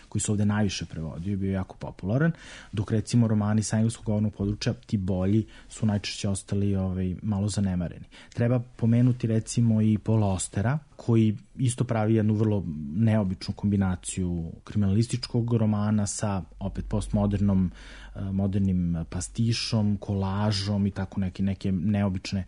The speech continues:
kombinacije koje opet nekome se sviđaju, nekome ne, ali je to nešto što revitalizuje žanr i što ga čini, kako daje mu neke, neke druge, m, puteve koji su vrlo značajni za jedan žanr kada on traje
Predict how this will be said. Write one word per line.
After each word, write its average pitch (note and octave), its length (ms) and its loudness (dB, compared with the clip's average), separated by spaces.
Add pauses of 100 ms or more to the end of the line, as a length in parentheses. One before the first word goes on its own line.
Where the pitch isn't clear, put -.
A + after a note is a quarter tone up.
(100)
kombinacije A2 560 0
koje C3 180 2
opet G#2+ 220 -2
nekome G#2+ 300 0
se G2 140 -6
sviđaju, A2+ 300 0
nekome A2 320 2
ne, A2 140 4
ali A2+ 380 2
je A2+ 180 0
to A#2 140 -2
nešto A#2 300 0
što - 200 -4
revitalizuje A2 640 2
žanr G2+ 400 0
i F#2+ 60 -4
što - 180 -8
ga G2+ 100 -4
čini, A2 340 2 (120)
kako G#2+ 200 -8
daje A2+ 200 2
mu A#2 100 6
neke, A#2 320 2
neke A2+ 240 0
druge, A#2 580 2 (440)
m, A2 180 -2
puteve B2 580 2
koji A2 240 2
su - 180 0
vrlo A2+ 300 2
značajni G#2+ 560 2
za G#2+ 120 2
jedan G#2 260 4
žanr G2+ 340 2
kada G2 280 0
on F#2+ 140 4
traje F#2+ 560 0